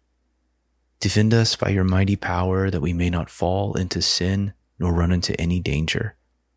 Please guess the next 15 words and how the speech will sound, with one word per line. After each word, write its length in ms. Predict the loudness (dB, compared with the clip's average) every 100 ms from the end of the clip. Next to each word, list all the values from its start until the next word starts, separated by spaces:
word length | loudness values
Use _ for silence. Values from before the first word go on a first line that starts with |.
| _ _ _ _ -4
and 80 | 0
that 100 | 2
guided 260 | 2 2
by 120 | 2
your 180 | 0 0
Spirit, 600 | 0 -2 -2 -4 -4 -6 -12 _ _ _ _
we 120 | -2 2
may 180 | 2
do 140 | 2 2
what 100 | 2
is 120 | 0
righteous 540 | 0 0 0 -2 -2 -2
in 160 | -2
your 200 | -2 0
sight. 480 | -2 -4 -4 -6 -8